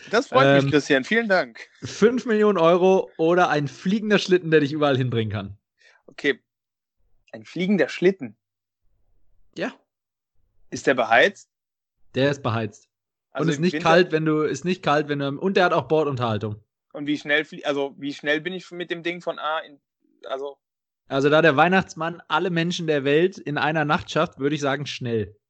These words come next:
Speaker 1: Also hat der richtig Kavum?
Speaker 2: Der hat richtig Kavum.
Speaker 1: Und der ist nicht von Airbus?
Speaker 2: Der ist nicht von Airbus. Boeing
Speaker 1: Okay,
Speaker 2: ist
Speaker 1: wichtig.
Speaker 2: problematisch, nicht
Speaker 1: Äh,
Speaker 2: Airbus.
Speaker 1: Boeing, Boeing, Boeing, Boeing, ja.
Speaker 2: Hallo? Ich mach
Speaker 1: Also,
Speaker 2: bei Airbus wieder.
Speaker 1: du, du musst tatsächlich, äh,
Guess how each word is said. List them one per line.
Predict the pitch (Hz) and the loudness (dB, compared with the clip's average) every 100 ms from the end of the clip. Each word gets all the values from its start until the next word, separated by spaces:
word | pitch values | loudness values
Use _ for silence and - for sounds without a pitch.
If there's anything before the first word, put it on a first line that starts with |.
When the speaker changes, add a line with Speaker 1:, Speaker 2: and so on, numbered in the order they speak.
| _ | _
Speaker 1:
Also | - 139 143 | -6 -2 -2
hat | 147 | -2
der | 151 | -6
richtig | 156 151 | -8 -10
Kavum? | 151 135 135 120 _ _ _ - | -6 -4 -6 -8 _ _ _ -6
Speaker 2:
Der | 120 | -4
hat | 120 | -4
richtig | 120 120 | -6 -8
Kavum. | 123 101 101 104 _ _ | -8 -6 -6 -8 _ _
Speaker 1:
Und | 151 | -6
der | 147 | -2
ist | 143 | -2
nicht | 160 156 | -4 -10
von | 156 | -6
Airbus? | 131 131 120 - _ _ _ _ _ - | -4 -4 -6 -14 _ _ _ _ _ -4
Speaker 2:
Der | 123 | -2
ist | 127 | 0
nicht | 143 127 | -2 -4
von | 127 | -4
Airbus. | 117 113 110 120 | -4 -2 -2 -2
Boeing | 110 165 185 | 4 6 6
Speaker 1:
Okay, | 131 | 4
Speaker 2:
ist | |
Speaker 1:
wichtig. | 123 127 | 0 -4
Speaker 2:
problematisch, | 120 113 110 107 127 | -2 0 0 -2 -8
nicht | 113 | -6
Speaker 1:
Äh, | 110 | -4
Speaker 2:
Airbus. | 139 104 | -2 2
Speaker 1:
Boeing, | 151 123 110 | 2 2 -2
Boeing, | 143 117 104 | -2 -2 -4
Boeing, | 123 110 - _ - | -6 -6 -10 _ 0
Boeing, | - 110 - | 0 0 -6
ja. | |
Speaker 2:
Hallo? | 113 120 160 160 - | -2 2 2 0 -8
Ich | 104 - - _ - - - 151 92 | -20 -20 -20 _ -10 -6 -4 -4 0
mach | 156 | 0
Speaker 1:
Also, | 175 | 2
Speaker 2:
bei | - | 0
Airbus | 156 175 123 - | -2 0 -2 -4
wieder. | - 107 101 101 _ _ - | -14 -8 -8 -8 _ _ -10
Speaker 1:
du, | 147 | -10
du | - 151 | -8 -4
musst | 196 226 | -4 -2
tatsächlich, | 175 165 180 185 175 156 | -2 -2 -6 -8 -10 -8
äh, | 139 139 143 143 | -4 -2 -2 -6